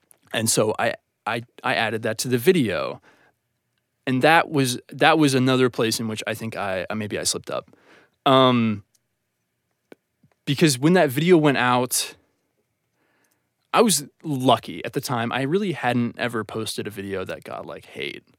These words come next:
But that one, oh my gosh,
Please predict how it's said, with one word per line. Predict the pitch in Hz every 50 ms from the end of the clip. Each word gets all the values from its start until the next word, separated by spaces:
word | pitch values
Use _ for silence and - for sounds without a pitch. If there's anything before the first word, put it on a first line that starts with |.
| _ _ _ _ _ -
But | - 120 98 - 117
that | 135 143 170 156 -
one, | 117 104 82 62 52 - _ _ _ _ _ _ _ _ _ _ _ _ _ _ _ _ _ _ _ - -
oh | 135 147 160
my | 151 135 92 85 92
gosh, | - 110 107 98 - - - -